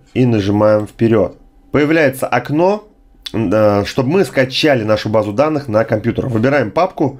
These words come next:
э, куда вы будете сохранять на компьютере базу данных. Выбрали папку и нажимаем "Сохранить". База сохранена.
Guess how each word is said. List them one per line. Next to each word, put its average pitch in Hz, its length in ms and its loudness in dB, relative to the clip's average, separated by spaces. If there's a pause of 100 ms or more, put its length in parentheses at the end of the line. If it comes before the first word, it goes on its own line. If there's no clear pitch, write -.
(240)
э, 98 160 0
куда 123 320 2
вы 123 100 -4
будете 110 540 0
сохранять 117 540 0
на 104 80 -4
компьютере 104 460 -2
базу 101 300 0
данных. 95 440 -4 (160)
Выбрали 107 460 0
папку 175 400 -2
и 131 120 0
нажимаем 113 460 2
"Сохранить". 101 680 -4 (160)
База 131 240 2
сохранена. 95 480 -6